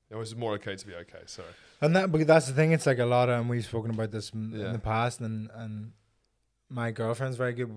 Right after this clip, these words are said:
Speaker 2: like, when we were starting out in comedy, at Funny Feckers once, there was two
Speaker 1: Yeah.
Speaker 2: comedians who I will tell you who they are later. I think I, I know I told you the other day, um, who were, like, arguing about who was on more medication for their mental
Speaker 1: Mm-hmm.
Speaker 2: health and who had the worst dad. And it,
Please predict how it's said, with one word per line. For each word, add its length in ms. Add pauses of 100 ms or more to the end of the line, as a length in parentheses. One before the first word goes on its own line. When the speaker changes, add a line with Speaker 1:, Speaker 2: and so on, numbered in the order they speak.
(120)
Speaker 2:
like, 160
when 160
we 140
were 80
starting 260
out 140
in 80
comedy, 320
at 260
Funny 300
Feckers 440
once, 220
there 80
was 140
two 240
Speaker 1:
Yeah. 60
Speaker 2:
comedians 520
who 200
I 160
will 320
tell 200
you 140
who 80
they 60
are 160
later. 600
I 80
think 180
I, 120 (120)
I 80
know 160
I 60
told 240
you 100
the 80
other 40 (760)
day, 60
um, 220
who 160
were, 80
like, 180
arguing 460
about 220
who 160
was 160
on 180
more 440 (120)
medication 600
for 100
their 100
mental 260
Speaker 1:
Mm-hmm. 80
Speaker 2:
health 200
and 80
who 140
had 120
the 100
worst 300
dad. 360 (1000)
And 140 (100)
it, 80